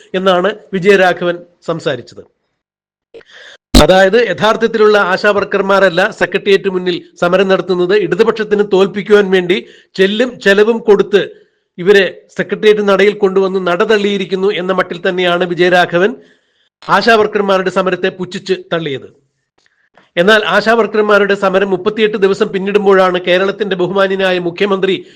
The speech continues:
ഒരു വാക്കെങ്കിലും പറയുന്നത് എന്നുള്ളത് എടുത്തു പറയേണ്ട വസ്തുതയാണ്. മലയാളത്തിലെ ഒരു പ്രമുഖ ചാനലിന് നൽകിയ അഭിമുഖത്തിലാണ് മുഖ്യമന്ത്രി പിണറായി വിജയൻ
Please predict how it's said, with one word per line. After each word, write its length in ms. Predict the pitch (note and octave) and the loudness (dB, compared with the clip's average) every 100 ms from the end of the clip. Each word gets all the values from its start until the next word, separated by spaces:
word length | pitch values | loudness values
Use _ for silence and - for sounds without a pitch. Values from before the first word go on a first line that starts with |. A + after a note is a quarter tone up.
| _ _ - | _ _ 0
ഒരു 180 | F#3+ A3+ | 2 4
വാക്കെങ്കിലും 760 | G3 F#3+ G3+ G#3+ G3 G#3 G#3 | 4 4 4 -2 0 -2 -2
പറയുന്നത് 480 | F#3+ F#3+ G3+ F#3+ F#3+ G#3 | -2 -2 -2 -4 -4 -4
എന്നുള്ളത് 420 | F3 F#3 F3+ F3 F3+ | -6 -6 -4 -6 -8
എടുത്തു 260 | F3 F3+ F#3 | -8 -8 -4
പറയേണ്ട 360 | F#3 F3 F3 | -2 0 -2
വസ്തുതയാണ്. 600 | E3 E3 F3 D#3+ C#3 G#2 G2+ _ _ _ _ _ _ _ _ _ _ _ _ _ | -2 -4 -4 -4 -4 -6 -18 _ _ _ _ _ _ _ _ _ _ _ _ _
മലയാളത്തിലെ 520 | F3 G3 A3 G#3+ A3+ A3 | 2 4 4 0 -2 0
ഒരു 280 | G3+ G#3 G#3 | 0 -2 -4
പ്രമുഖ 300 | F#3+ G#3+ A3 E3+ - | -4 -2 -4 -6 -2
ചാനലിന് 500 | G3 G3 G#3 G3+ F#3+ | 0 0 0 -4 -2
നൽകിയ 280 | F3+ F3+ F#3+ | -4 -2 -2
അഭിമുഖത്തിലാണ് 880 | E3+ - F#3+ F#3 G3+ F#3 E3+ G#3 B3+ - _ - | -2 -4 -6 -6 -2 0 0 -2 -6 -14 _ -8
മുഖ്യമന്ത്രി 440 | F3+ G#3+ G3+ F#3+ | -4 0 0 0
പിണറായി 340 | G3+ F#3+ F#3+ F#3 | 0 2 2 2
വിജയൻ 340 | F3+ E3 E3+ | 0 -2 -4